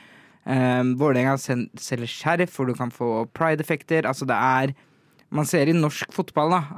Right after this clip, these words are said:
at det er veldig <laughs> annerledes enn hvordan det føles ute i verden. Eh, så det er vel mer av, kan-, om kanskje ikke man forsvinner fra fotballen, så kanskje man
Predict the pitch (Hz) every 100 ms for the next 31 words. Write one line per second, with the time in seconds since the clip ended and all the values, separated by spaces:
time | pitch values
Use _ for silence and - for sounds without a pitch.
0 | 135 139 143 131 135 135 139 127 - -
1 | 165 156 123 120 117 123 107 160 143 -
2 | 247 202 147 143 135 127 135 - 151 120
3 | 135 147 123 127 113 117 156 175 - -
4 | _ _ _ - 147 139 139 139 139 139
5 | 139 139 139 - 147 143 139 139 139 139
6 | 139 139 131 _ _ _ _ - - -
7 | - - - - 143 139 180 139 131 147
8 | - - - 143 160 - 180 - 139 143
9 | 131 131 165 - 131 123 151 151 165 -
10 | 131 147 - 165 131 131 131